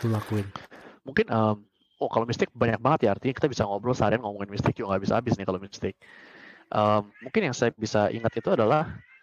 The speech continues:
Speaker 2: em, ketika kita dulu mulai Tara Light, itu kita mulai dari bikin website dulu. Sorry, bikin, ketika mulai White Light ya. Jadi saya ingat dulu kita langsung engage, eh,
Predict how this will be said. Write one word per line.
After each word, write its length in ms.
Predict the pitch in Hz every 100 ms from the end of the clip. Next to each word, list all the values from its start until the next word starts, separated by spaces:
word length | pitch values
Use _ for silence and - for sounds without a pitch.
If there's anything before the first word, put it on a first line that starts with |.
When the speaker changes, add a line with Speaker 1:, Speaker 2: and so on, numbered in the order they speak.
| _ _ _ -
Speaker 2:
em, 360 | 107 104 104 104 _ _ _ 139
ketika 180 | 127 175
kita 140 | - 185
dulu 200 | 147 143 -
mulai 200 | 113 110
Tara 160 | 107 123
Light, 240 | 107 90 - _ _ _ _ _ _
itu 120 | 151
kita 240 | 180 190 151
mulai 240 | 120 151
dari 120 | 113
bikin 280 | 117 - 120
website 360 | 110 - 113 -
dulu. 280 | 120 117 107 _ _ _ - _ 480 480 494 523 _ _ _ 453 _ _ _ _ _ _ _ -
Sorry, 160 | 147
bikin, 160 | 113 - -
ketika 180 | 139
mulai 220 | 135 120 110
White 180 | 113
Light 160 | 110 98
ya. 120 | 92 - _ _ -
Jadi 160 | 143
saya 120 | - 143
ingat 120 | 160 123
dulu 80 |
kita 160 | 135 143
langsung 240 | 131 -
engage, 560 | - 104 101 117 - -
eh, 320 | - 98 90